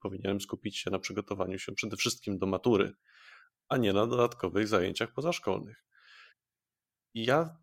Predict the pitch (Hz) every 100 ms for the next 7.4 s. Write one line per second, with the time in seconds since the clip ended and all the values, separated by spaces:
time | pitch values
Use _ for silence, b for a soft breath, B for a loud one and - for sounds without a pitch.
0 | _ _ - 156 214 240 214 - 196 185
1 | 277 98 98 98 95 - - 104 98 104
2 | 104 104 98 98 - 104 98 101 - 95
3 | 101 101 92 90 95 110 - 107 101 -
4 | - 104 - 107 - - - 123 - -
5 | 117 98 92 92 110 107 107 110 120 -
6 | _ _ _ _ _ _ - 101 190 208
7 | - 104 104